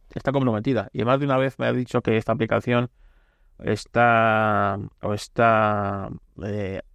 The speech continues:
intentando acceder a cosas que no debería estar intentando acceder, ¿vale? La puedes bloquear desde ahí. O que esa aplicación le han cambiado el registro. Por ejemplo, si instalas una A P K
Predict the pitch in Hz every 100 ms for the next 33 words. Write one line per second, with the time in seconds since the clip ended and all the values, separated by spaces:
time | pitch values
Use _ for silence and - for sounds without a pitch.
0 | - 123 123 113 120 123 117 123 123 127
1 | 101 95 - 139 - 104 107 - - 117
2 | 147 131 127 139 - 139 117 117 139 123
3 | 113 95 104 131 _ _ _ _ - 101
4 | 101 117 - - 98 98 110 107 107 110
5 | 110 110 110 123 139 _ _ - - _
6 | _ _ 151 143 123 117 131 131 131 -
7 | 135 123 120 123 117 117 117 110 110 101
8 | 107 127 - 120 - 85 98 - 113 -
9 | - 107 107 113 104 - 101 120 113